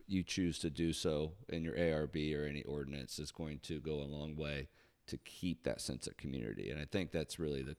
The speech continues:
the question or the point I think I would want listeners to have is that, you know, this is an avenue to help keep, 'cause we're, we're people across the nation listening, you know, are, are in small towns. They have probably charm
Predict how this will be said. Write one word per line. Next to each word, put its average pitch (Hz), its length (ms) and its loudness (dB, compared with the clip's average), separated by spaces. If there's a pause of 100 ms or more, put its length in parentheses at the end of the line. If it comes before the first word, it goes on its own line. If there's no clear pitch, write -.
(140)
the 80 120 0
question 85 580 4 (640)
or 85 60 2
the 80 80 6
point 92 440 2
I 78 40 0
think 80 200 0 (240)
I 76 100 0
would 82 180 2
want 80 200 0
listeners 76 420 -2
to 65 80 -4
have 73 300 -2
is 64 120 -8
that, 69 200 0 (480)
you 71 80 -2
know, 76 60 4
this 90 260 4
is 76 220 2 (180)
an 80 200 -2
avenue 85 720 4
to - 140 0
help - 440 2
keep, - 420 2 (880)
'cause 92 120 -2
we're, 107 300 8
we're 113 200 8
people 104 480 6
across 98 320 6
the 87 200 0
nation 95 380 4
listening, 80 540 0
you 80 60 -6
know, 82 100 0
are, 78 140 0 (180)
are 85 180 2
in 80 100 2
small 82 280 0
towns. 65 440 -4
They 95 240 8
have 95 200 4
probably 87 300 6
charm 85 440 2